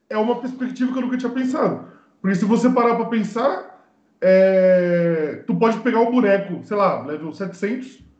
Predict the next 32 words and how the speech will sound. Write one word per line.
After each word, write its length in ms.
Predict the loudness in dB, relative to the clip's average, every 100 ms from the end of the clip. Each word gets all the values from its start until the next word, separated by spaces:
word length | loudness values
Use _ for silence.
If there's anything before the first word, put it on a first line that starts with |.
| _ _ _ -6
em 100 | 0
qualquer 400 | 2 2 2 0
servidor 500 | -2 -4 0 0 0
que 40 |
você 180 | -4 -8
quiser, 680 | -6 0 2 2 -4 -16 _ _ _ _
fala, 180 | -2 0
mano, 580 | 0 -2 -4 -2 0 2
a 40 |
minha 200 | 2 0
pira 300 | -2 -2 -2
é 100 | -2 -6
fazer 240 | -4 -4
boss. 420 | -2 -2 -4 -8 -20 _ -10
Você 200 | -6 -2
não 160 | 0
precisa, 720 | -2 -6 -4 -2 2 0 0 -10 -20 _ _
você 100 | -6
precisa 200 | -4 -4
arrumar 440 | -4 -2 0 -2
as 140 | -2
pessoas 340 | -6 -6 -6 -4
pra 140 | -6
fazer 680 | -2 -2 0 0 0 -6 -14 _ _ _ -8
e 80 |
só. 680 | -4 0 0 0 -10 -20 _ _ _
Porque 920 | -2 0 4 6 8 6 4 0 -6 -18 _ _ _ 0
politicamente 680 | 4 4 2 0 0 0
no 80 | -2
servidor 600 | -2 -4 2 2 2 0
é 40 | -2
inútil, 360 | 0 -2 -4